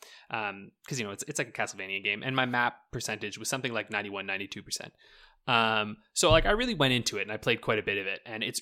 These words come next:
it really hits the spot for me because I'm a huge fan of Castlevania, and so a lot of people call this a Metroidvania. It's not. It's a Castlevania game. Like, that's genuinely what it is. It's just Catholic Castlevania.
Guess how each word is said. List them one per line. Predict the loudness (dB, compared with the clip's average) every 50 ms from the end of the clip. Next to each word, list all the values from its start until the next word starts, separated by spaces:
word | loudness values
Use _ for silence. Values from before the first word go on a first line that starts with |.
| -4
it | -4 -4 -2 -2
really | 0 0 2 2
hits | 0 0 0 -2 -2 -4 -8
the | -8 -12 -6 -2 -2
spot | 0 2 0 0 0 -2
for | -4 -6
me | -6 -6 -8
because | -8 -8 -6 -6 -6 -6
I'm | -6 -8 -8
a | -8
huge | -10 -10 -10 -10 -8 -8 -6
fan | -4 -4 -4 -4
of | -6 -4
Castlevania, | -2 -2 -2 -2 -4 -6 -4 -6 -6 -4 -4 -2 -2 -2 -2 -4
and | -6 -8 -8 -8 -12 _ _ -20 -20 -20 -20 _ _ _ _ _ _ _ _
so | -2 0 0 0 0 -2
a | 0
lot | 4 6 6 6
of | 4 0
people | -4 -6 -6 -6
call | -2 -2 -2 0
this | 0 -4 -6
a | -6
Metroidvania. | -6 -6 -6 -4 -4 -4 -2 -4 -6 -4 -4 -4 -4 -4
It's | -6 -8 -8 -10
not. | -12 -8 -6 -4 -2 0 -2 -2 -4 -8 -14 -14 _ _
It's | -12 -8 -6 -6
a | -8
Castlevania | -6 -8 0 2 2 4 4 2 2 0 -2 -6 -6 -6 -8 -8 -8
game. | -8 -10 -10 -10 -12 -14
Like, | -14 -8 -2
that's | -2 -2 -2 -2 -6 -8
genuinely | -6 -4 -2 -2 -2 -2 -4 -6 -6
what | -6 -4 -4 -4
it | -4
is. | -6 -8 -10 -10
It's | -10 -10 -8
just | -6 -6 -6 -6 -6
Catholic | -2 0 2 2 2 0 -6 -10 -6
Castlevania. | -4 -4 -2 -2 -4 -6 -8 -10 -12 -10 -10 -10 -10 -12